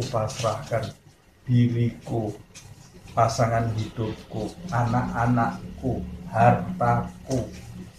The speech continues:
ap-, siapa yang bersama aku,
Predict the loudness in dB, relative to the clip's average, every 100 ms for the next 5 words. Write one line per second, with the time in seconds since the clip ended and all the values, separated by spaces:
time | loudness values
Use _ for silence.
0 | -20 -18 -18 -16 -14 -12 -14 -18 -20 -18
1 | -16 -14 -12 -12 -10 4 4 4 0 -2
2 | 6 8 8 10 10 10 6 6 4 4
3 | 4 6 4 4 2 2 -2 -4 -4